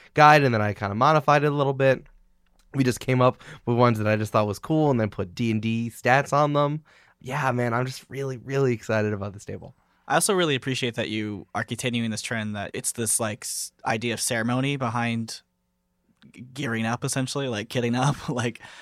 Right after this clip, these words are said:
Speaker 2: the first time we got it was the ceremony with Speaker Martinson, and now it's this, like, there's a reason behind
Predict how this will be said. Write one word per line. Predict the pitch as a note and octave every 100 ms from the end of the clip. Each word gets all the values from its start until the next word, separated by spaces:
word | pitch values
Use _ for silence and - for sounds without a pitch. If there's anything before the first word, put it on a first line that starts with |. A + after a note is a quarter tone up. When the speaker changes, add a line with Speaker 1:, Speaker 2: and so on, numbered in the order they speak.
| -
Speaker 2:
the | -
first | C#3 C#3
time | C3+
we | B2+
got | B2+ A#2+
it | A2+
was | G#2+ G#2
the | -
ceremony | - A#2 A2+ A2+ G#2+ G#2
with | G2+ G2+ _
Speaker | - A#2+ G#2+
Martinson, | C3 D3+ D3+ D3
and | A#2+
now | A2 A2 G#2
it's | G2 -
this, | G2+ -
like, | F#2 F2 - _ _ _ _ _ _ _ - _
there's | A#2+ C3+ B2+
a | A#2
reason | B2 C3 D3
behind | D3+ F3+ F#3 F3+